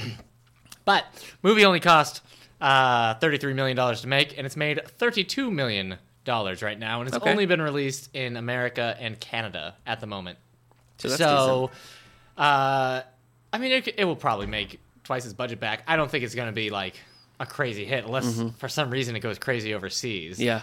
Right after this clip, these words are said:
Speaker 1: But usually when, I've heard the movie's a little xenophobic,
Speaker 2: Oh.
Speaker 1: and usually that doesn't help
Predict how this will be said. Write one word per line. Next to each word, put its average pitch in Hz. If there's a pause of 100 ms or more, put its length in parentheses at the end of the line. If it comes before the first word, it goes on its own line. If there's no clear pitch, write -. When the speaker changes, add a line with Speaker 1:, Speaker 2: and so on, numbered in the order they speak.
(140)
Speaker 1:
But 117
usually 151
when, 117 (480)
I've -
heard 208
the 165
movie's 127
a 117
little 113
xenophobic, 117 (420)
Speaker 2:
Oh. 147
Speaker 1:
and 113
usually 123 (500)
that 110 (1400)
doesn't 123
help 131